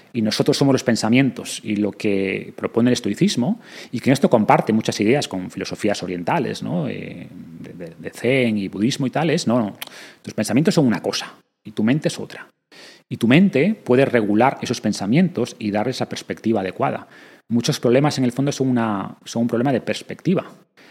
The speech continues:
Y lo que intentaban los estoicos, ¿no? Yo creo que eran unos maestros de la perspectiva, es, oye, en función de qué perspectiva tomes sobre el problema,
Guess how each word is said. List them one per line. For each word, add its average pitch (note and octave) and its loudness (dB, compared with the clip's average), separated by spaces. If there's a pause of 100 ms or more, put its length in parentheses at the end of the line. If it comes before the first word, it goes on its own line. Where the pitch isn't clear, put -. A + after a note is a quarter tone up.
(320)
Y A2+ -2
lo G2+ 0
que - -6
intentaban G#2 0
los C3+ 0
estoicos, D3+ 2
¿no? B2 -2
Yo A2+ 0
creo G#2 -2
que A2+ -2
eran A#2 2
unos A#2 0
maestros A2+ 0
de A2+ 4
la A2+ 4
perspectiva, D#3+ 2
es, D3+ 0 (340)
oye, A2 2
en G2 0
función C#3+ 4
de A2 4
qué B2 2
perspectiva C3+ 0
tomes A#2+ 2
sobre G2 -4
el F#2 -6
problema, E3+ 2